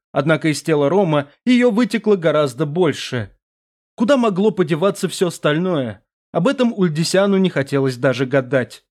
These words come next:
Между тем его узы неуклонно слабели. Ещё минута, другая и... Но, очевидно, такого подарка Лилит ему сделать не собиралась. Не обращая внимания на капающую с клинка кровь,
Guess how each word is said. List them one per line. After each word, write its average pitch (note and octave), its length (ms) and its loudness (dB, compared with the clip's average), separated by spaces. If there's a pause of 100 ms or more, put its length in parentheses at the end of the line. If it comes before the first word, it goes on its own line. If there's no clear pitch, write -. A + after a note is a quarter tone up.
(480)
Между C#3+ 320 0
тем G#3+ 280 0
его C#3 320 0
узы C3+ 520 -2 (180)
неуклонно A#3 540 2
слабели. E3 840 -2 (340)
Ещё D3+ 260 0
минута, D3 640 0
другая D#3+ 840 0
и... G#3 320 -2 (600)
Но, C3+ 100 0
очевидно, C#3 720 -2 (160)
такого A#3+ 340 0
подарка F#3 520 0
Лилит F3+ 360 0
ему F#3+ 220 4
сделать C#3+ 420 -2
не D3+ 100 -4
собиралась. C#3 880 -2 (580)
Не G#3+ 100 2
обращая A#3 420 2
внимания G#3+ 460 0
на F3+ 100 0
капающую F3+ 560 -2
с - 60 -10
клинка D3 420 0
кровь, F3 380 0